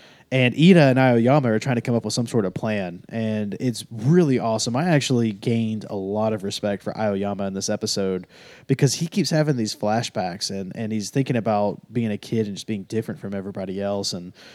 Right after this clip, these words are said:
you know, he's looking up to Ida and, and trying to think, like, you know, "I, I wanna set up my teammates for success." And he says something like, "I wanna be as good as everybody else is in, in one A."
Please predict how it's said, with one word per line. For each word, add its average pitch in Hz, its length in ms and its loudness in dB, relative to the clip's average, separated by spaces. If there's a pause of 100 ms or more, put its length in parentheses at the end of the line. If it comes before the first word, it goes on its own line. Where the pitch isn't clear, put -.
(200)
you 120 180 -2
know, 104 60 -2
he's 117 180 -4
looking 123 280 0
up 120 80 -2
to 120 260 -2
Ida 104 380 0
and, 104 340 -6
and 101 300 -8
trying 120 340 -4
to 113 80 -8
think, 113 300 -6
like, 101 200 -6
you 110 80 -8
know, 101 200 -6
"I, 120 180 -6 (160)
I 120 120 -4
wanna 131 200 -2
set 120 220 -2
up - 80 -6
my 110 100 -8
teammates 117 540 -2
for 110 100 -4
success." - 680 -6
And 107 180 -8
he 120 180 -2
says 262 260 0
something 139 380 -2
like, 104 260 -2
"I 123 140 0
wanna 131 260 0
be 110 180 0
as 104 140 -2
good 107 180 -4
as 101 140 -6
everybody 98 480 -6
else 95 240 -4
is 87 300 -6
in, 101 340 -10
in 101 160 -8
one 95 200 -6
A." 90 340 -10